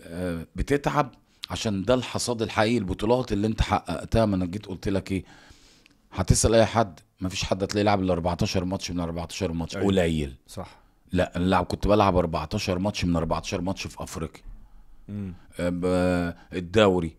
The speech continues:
Speaker 1: الدوري كان اتنين وأربعين ماتش مثلًا، كنت
Speaker 2: مسكني.
Speaker 1: بلعب أربعين من اتنين وأربعين وغبت م-، ل-، مثلًا، آه، كارت، آه، آه، اصفر،
Speaker 2: انذارات
Speaker 1: كارتين
Speaker 2: أو أحمر.
Speaker 1: صفر،
Speaker 2: آه،
Speaker 1: بالظبط.
Speaker 2: آه، آه.
Speaker 1: آه.
Speaker 2: تلعب ل-، مثلًا مساك يمين، مساك شمال، ليبرو.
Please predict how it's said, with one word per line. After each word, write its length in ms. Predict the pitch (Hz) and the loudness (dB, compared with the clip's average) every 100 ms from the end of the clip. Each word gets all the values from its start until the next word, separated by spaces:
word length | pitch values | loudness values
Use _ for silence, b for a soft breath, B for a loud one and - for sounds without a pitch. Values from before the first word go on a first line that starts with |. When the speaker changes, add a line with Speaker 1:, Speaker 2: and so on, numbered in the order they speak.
| _ 82 | _ -8
Speaker 1:
الدوري 280 | 82 110 | -2 -2
كان 160 | 101 92 | -2 -6
اتنين 240 | 85 107 | -4 0
وأربعين 400 | 101 92 78 82 | 0 0 -2 -2
ماتش 400 | 92 82 78 - | 0 0 -4 -6
مثلًا، 340 | 80 85 - 69 _ | -2 -2 -2 -10 _
كنت 120 | 107 | -8
Speaker 2:
مسكني. 200 | - 113 | -2 2
Speaker 1:
بلعب 240 | 117 120 107 | 8 10 10
أربعين 360 | 98 95 104 | 6 4 2
من 140 | 113 101 | 0 -2
اتنين 200 | 98 104 | -2 -2
وأربعين 280 | 98 98 110 | 0 0 0
وغبت 400 | 95 107 120 98 | 0 0 -2 -2
م-، 120 | 95 | -2
ل-، 400 | 82 90 90 90 | 0 0 2 2
مثلًا، 680 | 104 101 104 92 87 85 82 73 80 | 0 0 0 0 -4 -4 -6 -6 -8
آه، 80 | 80 | -4
كارت، 380 | 110 104 - | 0 0 0
آه، 520 | 87 80 76 - 76 - b b b | -2 -2 -6 -8 -10 -12 b b b
آه، 680 | 69 67 71 65 65 - 98 | -10 -10 -8 -10 -10 -2 0
اصفر، 240 | 117 107 | 0 2
Speaker 2:
انذارات 140 | 120 120 | 4 4
Speaker 1:
كارتين 180 | 104 | 4
Speaker 2:
أو 100 | 110 | 4
أحمر. 100 | 110 - 95 | 2 2 -2
Speaker 1:
صفر، 100 | - 90 | -2 -4
Speaker 2:
آه، 20 | |
Speaker 1:
بالظبط. 380 | 98 104 98 95 | 0 2 2 2
Speaker 2:
آه، 320 | 101 90 92 | -4 -8 -10
آه. 80 | 95 b b b b b b b | -16 b b b b b b b
Speaker 1:
آه. 480 | 85 87 87 85 85 82 | -4 -2 -2 -4 -6 -2
Speaker 2:
تلعب 220 | 160 175 160 | 6 6 6
ل-، 200 | 139 127 | 2 0
مثلًا 260 | 147 160 | 0 0
مساك 460 | 135 120 113 147 135 | 0 -2 -4 -4 -2
يمين، 160 | 135 139 | -2 -2
مساك 240 | 120 135 | -4 -6
شمال، 280 | - 131 127 | -4 -2 2
ليبرو. 400 | 139 123 123 | 2 2 -2